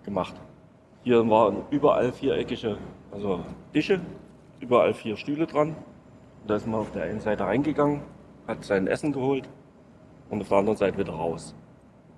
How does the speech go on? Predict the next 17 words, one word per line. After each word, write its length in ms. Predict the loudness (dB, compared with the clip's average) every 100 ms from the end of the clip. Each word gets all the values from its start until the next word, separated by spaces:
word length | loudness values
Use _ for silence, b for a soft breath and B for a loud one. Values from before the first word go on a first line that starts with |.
| -18 -12
Da 80 | -6
wurde 160 | -4 -2
Mittag 320 | 2 2 0
gemacht, 260 | -4 -4 -6 -12
äh, 300 | -12 -10 -6
nicht 120 | -6
zapfenweise, 720 | -4 -6 -2 0 0 0 -4 0
waren 140 | 0
ja 100 | 0
über 340 | 0 2 2
achthundert 420 | 2 -2 -6 -6 -4
Studenten 560 | -6 -4 -4 -4 -12 -14 -20 _ _ _ _ _ -20 _ -20 -20 -20 -20 -12 -2
in 180 | 0
ein 360 | 4 4 4 0 -6 -20 -20 -20 -20 -20 _ -20 -12
Seminar, 580 | 0 2 4 4 6 6
ja. 240 | 6 2 0 -12 -18 -20 -20 -20 -20 -20 -20 -20 -20 0
Und 540 | 4 8 8 6 0